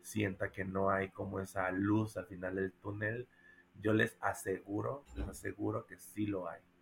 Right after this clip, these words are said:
¿no? Que sí lo hay. Y como te dije en un principio, nuestro lema en este grupo que tenemos es de que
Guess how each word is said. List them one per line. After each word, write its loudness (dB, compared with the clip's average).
¿no? -14
Que -20
sí -8
lo 4
hay. 4
Y -18
como -2
te 2
dije 2
en 2
un 0
principio, 0
nuestro -2
lema 8
en 2
este -4
grupo -6
que -14
tenemos -10
es -4
de -8
que -10